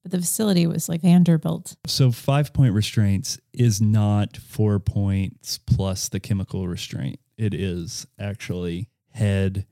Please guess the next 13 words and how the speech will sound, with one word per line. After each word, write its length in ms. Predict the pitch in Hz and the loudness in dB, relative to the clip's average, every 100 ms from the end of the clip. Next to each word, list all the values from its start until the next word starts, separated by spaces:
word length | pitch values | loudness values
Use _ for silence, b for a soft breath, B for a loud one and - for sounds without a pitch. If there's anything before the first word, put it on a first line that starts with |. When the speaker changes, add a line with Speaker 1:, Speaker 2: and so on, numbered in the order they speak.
| - | -12
Speaker 2:
legs, 560 | 107 107 104 101 - - - | -4 0 0 -2 -6 -8 -4
and 540 | 104 98 95 92 90 90 | 0 2 2 0 -2 -2
arms. 580 | 110 110 147 165 - - | 2 6 6 4 -2 -4
So 160 | 117 | -2
some 240 | 110 127 123 | 2 4 4
people 240 | 120 107 | 4 2
now 240 | 98 98 95 | 0 0 0
deem 240 | 95 95 | 0 0
it 100 | 92 | -2
cruel 320 | - 101 95 | -2 -2 0
and 80 | 92 | -2
inhumane 560 | 90 92 92 90 92 92 | -2 -4 -4 -2 -2 -2
because 500 | 92 95 92 - | -4 -4 -4 -6